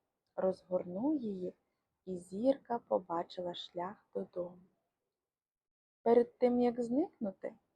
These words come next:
вона подарувала Лапусику срібний ошейник, що світився, коли хтось поруч потребував допомоги.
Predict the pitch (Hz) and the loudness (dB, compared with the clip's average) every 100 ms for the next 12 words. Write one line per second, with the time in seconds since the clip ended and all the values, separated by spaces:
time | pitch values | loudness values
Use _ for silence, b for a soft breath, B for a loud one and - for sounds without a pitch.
0 | _ 185 185 - 190 190 185 185 185 180 | _ -4 -2 -2 2 4 4 4 4 2
1 | 185 - 330 254 - 233 - 226 220 226 | 0 -2 -2 -2 -2 -4 -4 -10 -4 -4
2 | 233 233 233 - 214 190 180 180 _ - | -6 -10 -14 -6 -6 -4 -8 -16 _ -20
3 | - 196 - 190 - 254 339 - 185 - | -18 -18 -8 -8 -2 0 0 -4 -14 -14
4 | _ _ _ 180 180 - 359 370 _ 233 | _ _ _ -4 -4 2 2 2 _ 6
5 | 294 277 277 - - _ 190 190 185 180 | 6 6 0 -2 -20 _ -10 -4 -4 -2
6 | 185 226 202 196 - 185 175 85 185 | -2 -4 -4 -8 -8 -10 -12 -14 -20